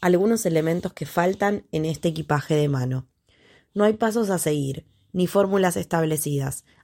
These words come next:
aunque sí algunas herramientas que desarrollamos para repensar la propia práctica a partir de preguntas y reflexiones. A su vez, batallamos constantemente contra los discursos edulcorados,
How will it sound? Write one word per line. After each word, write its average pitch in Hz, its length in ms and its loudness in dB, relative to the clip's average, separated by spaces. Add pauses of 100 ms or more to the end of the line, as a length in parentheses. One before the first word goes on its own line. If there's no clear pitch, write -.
aunque 160 340 2
sí 196 400 -2
algunas 165 460 0
herramientas 165 580 -2
que 151 120 0
desarrollamos 156 800 0 (340)
para 180 200 0
repensar 170 460 0
la 190 140 0
propia 165 340 0
práctica 202 680 0
a 170 140 -4
partir 165 300 -2
de 175 100 2
preguntas 196 680 0
y 190 100 -2
reflexiones. 135 880 -4 (760)
A 165 120 0
su 160 160 4
vez, 180 320 4 (100)
batallamos 202 540 0
constantemente 190 960 0 (300)
contra 160 280 0
los 165 140 0
discursos 190 760 0
edulcorados, 156 1040 2